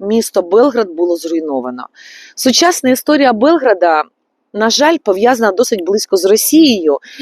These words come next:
і ми бачимо скрізь прапори Сербії, які прям один в один, тільки герб Сербії схожий на прапор Росії. А на самих таких могутніх, оце я кажу про сучасну історію, на самих таких величних будівлях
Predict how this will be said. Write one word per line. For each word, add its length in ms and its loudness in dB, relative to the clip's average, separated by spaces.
і 100 0
ми 100 4
бачимо 480 0
скрізь 480 0
прапори 440 2
Сербії, 420 2
які 200 0
прям 300 0
один 360 0
в 40 2
один, 280 2
тільки 300 0
герб 300 0
Сербії 560 0
схожий 420 0
на 120 0
прапор 380 0
Росії. 520 -2
А 80 -2
на 120 0
самих 320 0
таких 340 -4
могутніх, 520 0
оце 180 0
я 80 2
кажу 240 0
про 120 -4
сучасну 480 -2
історію, 300 -2
на 80 -4
самих 280 0
таких 300 -4
величних 500 2
будівлях 500 2